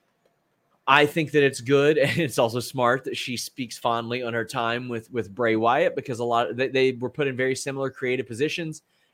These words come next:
and I think that she got a lot of unnecessary flack for,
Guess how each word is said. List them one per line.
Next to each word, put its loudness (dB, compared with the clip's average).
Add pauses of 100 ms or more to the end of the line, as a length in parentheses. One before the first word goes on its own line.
(100)
and 2
I 2
think -8
that -10
she -2
got 4
a 2
lot 4
of -2
unnecessary -4
flack 2
for, -4